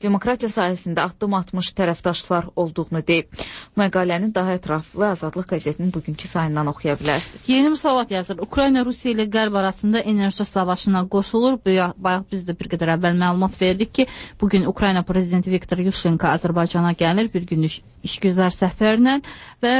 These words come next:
Speaker 2: qəzet sual, e, yazır ki, Yeni Müsavat qəzeti yazır ki, maraqlıdır ki, Yushchenko Rusiya prezidenti Dmitri Medvedevin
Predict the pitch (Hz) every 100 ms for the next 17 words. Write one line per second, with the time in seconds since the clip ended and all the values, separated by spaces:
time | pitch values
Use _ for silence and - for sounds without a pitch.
0 | 254 254 269 269 262 233 226 196 101 160
1 | 190 208 208 226 - 190 160 196 202 202
2 | 208 196 180 170 170 165 170 - 185 196
3 | 214 214 226 233 - 233 220 240 - 233
4 | 202 220 226 220 226 214 - 208 190 196
5 | 190 208 202 208 220 208 202 185 185 208
6 | 202 185 214